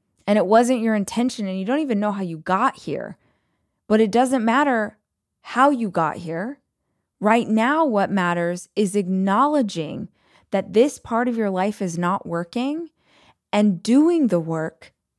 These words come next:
to fix it and to make it better. One hundred percent responsibility for your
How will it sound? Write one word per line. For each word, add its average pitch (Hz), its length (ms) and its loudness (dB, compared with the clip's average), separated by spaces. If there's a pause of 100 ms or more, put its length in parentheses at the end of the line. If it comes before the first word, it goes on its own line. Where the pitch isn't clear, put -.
(120)
to 196 140 -2
fix - 320 0
it - 180 -8 (520)
and 196 140 4
to 196 100 -2
make 190 220 0
it 185 100 -2
better. 170 400 -2 (1080)
One 214 240 2
hundred 277 720 0
percent 196 580 -2 (600)
responsibility 180 1200 -2 (160)
for 175 720 -2 (160)
your 156 580 -6